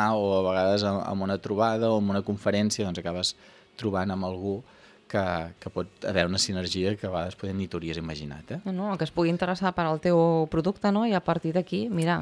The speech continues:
Speaker 2: qui sap, Albert.
Speaker 1: Són, bueno, esclar, les aplicacions, no? Quines aplicacions pots fer amb, amb diferents entorns i, i, i d'allò. I sí, sí, o sigui,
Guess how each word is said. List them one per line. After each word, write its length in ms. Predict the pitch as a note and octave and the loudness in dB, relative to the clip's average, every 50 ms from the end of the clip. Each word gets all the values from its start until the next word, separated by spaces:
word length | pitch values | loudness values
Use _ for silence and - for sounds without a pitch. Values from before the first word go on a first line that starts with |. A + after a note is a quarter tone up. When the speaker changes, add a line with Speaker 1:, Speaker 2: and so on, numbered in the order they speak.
| C#3+ | -2
Speaker 2:
qui 140 | - - E3+ E3+ | -4 -4 -4 -2
sap, 240 | - D#3+ D#3+ F3 | -2 -2 -2 -2
Albert. 480 | F#3 E3 D3+ D3 D3+ E3 F3 E3 - - - - - - - - | 0 0 0 0 0 -2 -2 -4 -8 -12 -20 -20 -20 -20 -16 -8
Speaker 1:
Són, 140 | - - A2 G#2+ | -2 2 4 4
bueno, 160 | G#2 A2 A#2 | 6 4 4
esclar, 240 | - - G#2 G2+ A#2 | 0 2 2 4 4
les 160 | A#2+ A2 G#2 | 4 4 4
aplicacions, 760 | G#2+ F2 G2 G2 F2 F2 F#2 - - F2+ D#2+ G2 D3 - - - | 4 2 0 -2 -2 -2 -4 -2 0 -2 -2 -2 -4 -8 -8 -8
no? 220 | F#2 E2+ A#2 F3 F3+ - | -6 -6 -6 -6 -8 -6
Quines 240 | - G#2+ G2+ G2 F#2+ | -4 -2 0 0 0
aplicacions 560 | G#2 F#2 - F#2+ F2+ F2 F2 - A2 G2 - - - | 0 0 -2 -2 -4 -4 -4 -4 -4 -4 -6 -6 -8
pots 160 | G#2 F#2+ - - - | -8 -8 -6 -4 0
fer 300 | B2 B2+ B2+ C3+ D3+ C3+ | 2 2 2 2 2 0
amb, 260 | G2+ F#2+ F#2 F2+ - | 0 -2 -2 -4 -4
amb 140 | - G#2 F#2 E2+ F2 | -6 -6 -6 -6 -8
diferents 400 | E2+ - E2+ E2 E2 E2+ E2+ F2+ | -8 -8 -6 -6 -4 -4 -4 -4
entorns 560 | E2+ E2+ F2 A2 A2 A2+ A2+ A#2 B2 A2 G2 | -6 -4 0 2 2 2 2 2 0 -2 -2
i, 140 | F#2 F2 E2+ E2 D#2+ | -4 -4 -4 -6 -6
i, 240 | - - F#2 E2+ D#2 D#2 D2+ D2+ - - | -8 -10 -12 -12 -12 -12 -14 -14 -14 -14
i 20 | - | -12
d'allò. 240 | - E2 D#2+ D2+ D#2 | -12 -8 -8 -8 -8
I 160 | - D#2 E2 D#2+ | -8 -6 -6 -6
sí, 160 | - - E2+ E2+ | -4 -4 -4 -6
sí, 220 | - F#2+ F2+ E2+ | -6 -6 -6 -8
o 80 | F#2 E2+ | -8 -10
sigui, 460 | - - - E2 C#2+ - D#2+ D#2 D#2 | -12 -10 -10 -10 -12 -12 -12 -12 -14